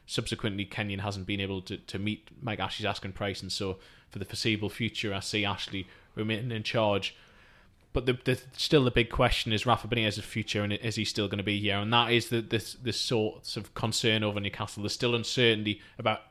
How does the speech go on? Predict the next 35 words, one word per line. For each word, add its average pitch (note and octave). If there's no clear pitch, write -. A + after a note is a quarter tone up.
the B2
whole B2
future -
of G2
the A#2
club. G2+
We G2
don't A2
know G#2
who G#2+
the G#2
owner's G2+
gonna G2
be G2
long G2
term. F#2+
We A#2
don't G#2+
know G#2
if G2
Rafa G2+
Benitez G2
is F#2+
gonna G2+
be G2+
here. G2
Still B2
don't G#2+
know G#2+
what G#2
division G#2+
they're G2+
gonna G#2
be G2+
in, G2+